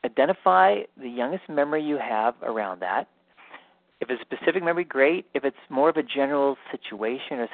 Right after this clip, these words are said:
scenario, use that instead. But just imagine being young. I'm gonna be asking Susan to imagine being five. I want you guys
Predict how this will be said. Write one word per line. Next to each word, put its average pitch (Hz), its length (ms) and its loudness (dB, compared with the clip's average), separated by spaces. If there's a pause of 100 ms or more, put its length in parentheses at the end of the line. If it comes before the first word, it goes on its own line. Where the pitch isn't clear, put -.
scenario, 123 480 2
use 113 300 -6
that 110 180 0
instead. 107 480 -6 (440)
But - 100 -14
just 190 180 0
imagine 151 480 2
being 123 220 -4
young. 98 240 -2
I'm 101 120 -4
gonna 151 120 -6
be 143 120 2
asking 123 540 -2 (420)
Susan 185 260 0
to 120 100 -2
imagine 117 480 0
being 117 220 -8
five. 110 260 2
I - 20 -4
want 113 180 -2
you 110 80 -8
guys 107 160 -2